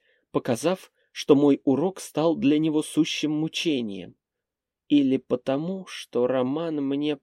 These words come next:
понра-, нет, стоп! Дело точно в задетой профессиональной гордости.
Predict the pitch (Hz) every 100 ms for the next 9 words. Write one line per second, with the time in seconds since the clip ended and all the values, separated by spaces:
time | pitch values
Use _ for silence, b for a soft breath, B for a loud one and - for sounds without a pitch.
0 | - 139 139 139 139 131 _ _ _ _
1 | _ 131 110 - - - - 127 - _
2 | _ _ _ - 101 110 190 233 220 139
3 | 156 - 196 175 160 107 143 214 208 180
4 | - 147 139 120 139 165 175 135 113 95
5 | 101 - -